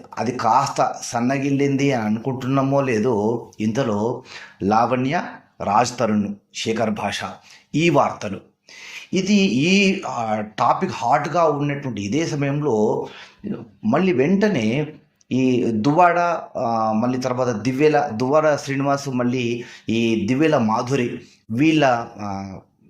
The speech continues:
వార్తలు. ఎంతసేపు చూసినా కానీ ఈ ట్రయాంగిల్ లవ్ స్టోరీలకు సంబంధించినటువంటి ఈ ప్రేమాయణాలు, ఈ,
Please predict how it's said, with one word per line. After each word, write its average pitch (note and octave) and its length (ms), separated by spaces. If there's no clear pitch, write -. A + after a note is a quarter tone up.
వార్తలు. G#2+ 460
ఎంతసేపు F#3+ 1040
చూసినా C3+ 420
కానీ G#2+ 760
ఈ A#2+ 580
ట్రయాంగిల్ A2+ 500
లవ్ G#2+ 140
స్టోరీలకు G#2 440
సంబంధించినటువంటి F#2+ 1400
ఈ G2 500
ప్రేమాయణాలు, G2 960
ఈ, F#2 760